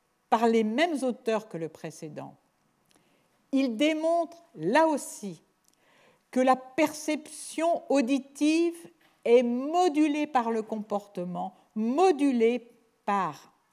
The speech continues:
une tâche comportementale, et qu'elle fait, là aussi, d'abord intervenir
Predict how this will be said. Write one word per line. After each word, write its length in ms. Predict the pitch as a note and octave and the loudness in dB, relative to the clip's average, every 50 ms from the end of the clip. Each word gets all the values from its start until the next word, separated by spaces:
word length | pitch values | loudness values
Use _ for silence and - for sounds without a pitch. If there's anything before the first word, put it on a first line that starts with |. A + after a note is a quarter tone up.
| _ _ _ _ _ _ | _ _ _ _ _ _
une 200 | F#3+ E3+ E3 D#3 | -8 -8 -8 -8
tâche 360 | - _ - E4 F4 E4 - - | -6 _ 2 4 4 2 -2 -10
comportementale, 1080 | - A3+ G3+ - F3+ - - - E3+ D#3 D3+ C#3+ C#3+ _ - C#3+ C#3 C#3 D#3+ F3 F#3 - _ _ _ _ _ _ _ _ | -10 -10 -6 -6 -6 -8 -6 -8 -8 -8 -8 -10 -10 _ -8 -6 -6 -6 -10 -14 -16 -18 _ _ _ _ _ _ _ _
et 180 | - C#4+ C#4+ C#4+ | 0 0 2 2
qu'elle 180 | - D#4+ C#4+ | 2 0 0
fait, 540 | A#3+ - - - C#4 B3+ A#3+ A3 G#3+ A3+ A#3+ | 0 -4 -4 0 2 4 4 4 2 2 2
là 180 | C#4 D#4+ F4 F4+ | 4 4 4 4
aussi, 580 | F4 D#4 - - - - - G#3+ G#3+ A3+ A3+ - _ _ _ _ _ | 2 0 -2 -6 -10 -10 -8 -8 -8 -8 -8 -12 _ _ _ _ _
d'abord 640 | - D#3+ D#3+ D3+ F3 B3+ D4+ D#4 D#4+ E4+ E4+ D4+ B3 | -12 -12 2 6 6 6 8 6 4 2 2 2 2
intervenir 800 | C4 B3+ B3 - A#3+ A3 G#3+ G3+ G#3 G3+ F#3+ F#3+ F#3 F#3 F#3+ F#3+ | 0 0 0 0 -2 -2 0 -2 -4 -4 -4 -6 -8 -10 -10 -12